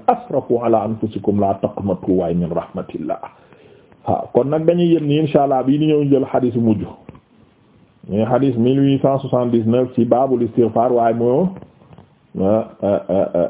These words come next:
ñu, mooy dernier bi. Après ñu door a dugg ci dernier chapitre de, der, der, der.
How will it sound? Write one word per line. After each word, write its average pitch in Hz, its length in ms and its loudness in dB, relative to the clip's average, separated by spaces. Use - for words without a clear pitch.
ñu, 101 340 0
mooy 101 260 2
dernier 104 400 0
bi. - 80 -10
Après 104 320 0
ñu 120 120 0
door 113 200 2
a 110 40 4
dugg 107 260 0
ci 117 80 0
dernier 131 500 2
chapitre 120 400 0
de, 107 300 2
der, 254 340 4
der, 202 280 0
der. 233 300 2